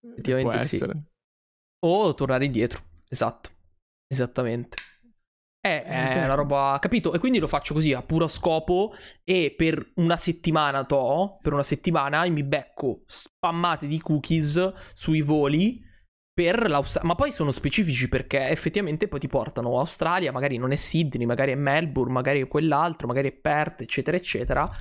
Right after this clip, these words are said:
Speaker 1: Però ti danno proprio lo spam per una settimana fisso. Poi dopo quando vedono
Speaker 2: Sì,
Speaker 1: che
Speaker 2: ma
Speaker 1: effettivamente
Speaker 2: noi ci
Speaker 1: non
Speaker 2: stiamo a preoccupare dei cookie, delle pubblicità,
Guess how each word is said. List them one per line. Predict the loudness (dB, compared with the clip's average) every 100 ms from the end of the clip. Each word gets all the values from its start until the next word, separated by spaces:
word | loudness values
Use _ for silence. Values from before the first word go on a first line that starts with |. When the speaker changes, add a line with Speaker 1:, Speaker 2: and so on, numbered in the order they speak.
| -6 -2 -2 -4 -6 -4
Speaker 1:
Però | -2
ti | -2
danno | 0 0 2 2
proprio | 2 2
lo | 0
spam | 0 0 0 -2
per | -4 0
una | 0
settimana | -2 0 0 0
fisso. | -2 -2 -2 0 -2
Poi | 0 0
dopo | 0
quando | 0 2
vedono | 2 2 0
Speaker 2:
Sì, | 2
Speaker 1:
che | 2
Speaker 2:
ma | 2
Speaker 1:
effettivamente | 0 0 0 2 2
Speaker 2:
noi | 2
ci |
Speaker 1:
non | 2
Speaker 2:
stiamo | 0 0
a |
preoccupare | 0 0 0 2 2 2
dei | 0 0
cookie, | 0 0 0
delle | 0 0
pubblicità, | -2 -4 -4 -4 -2 0 2